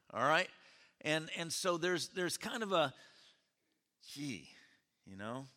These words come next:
something new. How many of you like new things all the time? Oh, you guys are so wise. Yeah, we, we like certain new things, but there are other things we don't like when they're new because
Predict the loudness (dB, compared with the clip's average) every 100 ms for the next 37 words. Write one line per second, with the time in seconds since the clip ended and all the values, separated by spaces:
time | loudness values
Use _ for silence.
0 | _ _ _ _ _ _ -14 -8 -6 -6
1 | -8 -6 -6 0 2 2 0 -2 -2 2
2 | 0 0 -4 -4 -4 -6 -2 -2 -4 -8
3 | -10 -10 -14 _ _ _ _ _ _ _
4 | _ _ _ _ _ _ _ _ _ _
5 | _ _ -12 -8 -8 -8 -4 -4 -4 -8
6 | -10 -8 -8 -10 -12 -16 -14 -16 _ _
7 | _ _ -20 -20 -20 -18 -18 -20 -20 -20
8 | -20 -20 -20 _ _ _ _ _ _ 0
9 | 2 4 2 0 0 2 4 6 6 4
10 | 0 4 2 2 -2 0 0 0 0 0
11 | -2 2 4 6 6 6 4 2 2 2
12 | 2 4 4 4 2 2 0 0 0 0
13 | -2 -2 2 4 2